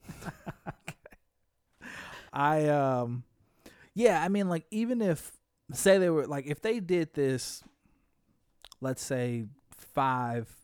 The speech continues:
years ago, right? Like, halfway through the M C U, like, right after we saw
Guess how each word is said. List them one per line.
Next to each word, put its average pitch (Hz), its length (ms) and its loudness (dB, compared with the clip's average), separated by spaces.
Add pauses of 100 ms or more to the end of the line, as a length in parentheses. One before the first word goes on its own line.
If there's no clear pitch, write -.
(320)
years 123 320 0
ago, 113 200 -6
right? 113 380 -4 (280)
Like, 120 180 -8
halfway 127 460 -4
through 123 160 -10
the 107 120 -10
M 117 160 -6
C - 180 -12
U, 113 120 -6
like, 117 160 -6
right 147 260 6
after 131 340 0
we 120 160 -4
saw 117 400 -4